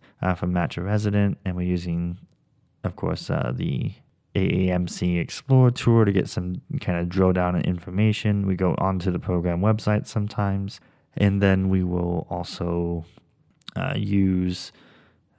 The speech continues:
uh, Smart Assets or something like that. We use a, um, a cost of living uh, calculator. So we basically base off of, like, okay, we can make this work here, and we pick the pr-,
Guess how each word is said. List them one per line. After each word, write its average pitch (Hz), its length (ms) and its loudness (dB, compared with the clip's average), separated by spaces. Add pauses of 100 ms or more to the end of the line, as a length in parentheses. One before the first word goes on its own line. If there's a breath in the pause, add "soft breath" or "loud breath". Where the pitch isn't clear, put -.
(140)
uh, 69 120 -2
Smart - 440 2
Assets 92 520 -2
or 95 60 -2
something 90 300 -2
like 90 200 -2
that. 90 140 -2
We 92 100 2
use 92 120 0
a, 87 200 -4 (200)
um, 90 380 0
a 90 60 -6
cost - 340 -6
of 90 60 0
living 87 460 -2 (920 soft breath)
uh, - 120 -6
calculator. 85 680 -2
So 90 140 -2
we 90 180 2
basically 90 380 0
base 87 300 0
off 85 240 -4
of, 87 220 -4
like, 87 260 -4
okay, 90 220 -6
we 87 180 -4
can 87 280 -6
make 98 500 0 (200)
this 98 460 0
work 92 340 -4
here, 90 760 -2
and 87 240 -2
we 90 200 -2 (120)
pick - 180 -2
the 85 100 0
pr-, - 200 2